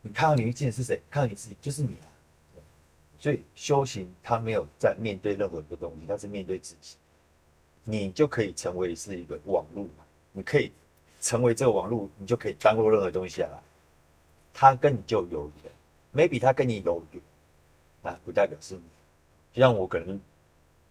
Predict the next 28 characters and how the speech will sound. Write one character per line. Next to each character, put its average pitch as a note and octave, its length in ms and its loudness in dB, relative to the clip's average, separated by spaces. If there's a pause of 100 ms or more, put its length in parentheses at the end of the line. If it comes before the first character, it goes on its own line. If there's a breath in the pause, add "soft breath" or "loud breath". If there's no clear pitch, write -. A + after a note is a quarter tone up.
(140)
跟 A2 160 2
太 G#2+ 160 -2
上 G2+ 140 0
老 D#2+ 160 -4
君 F2 200 -16
有 D2+ 100 -6
缘， - 40 -16 (220)
可 G2 100 -14
是 G2 100 -12
他， - 180 -12
我 F2+ 120 -4
不 A2 100 -10
是 - 120 -10
他 A#2 260 4
的 F#2 200 -4 (340)
粉 G2 320 -6
丝， F#2+ 220 -12
我 G#2 160 0
也 F2+ 60 -2
不 F#2+ 120 -12
是 - 100 -16
他 G#2 180 -4
的 F#2 100 -6
什 F2+ 160 -14
么 E2+ 100 -14
什 - 160 -20
么 D#2+ 140 -20
人， D#2+ 100 -18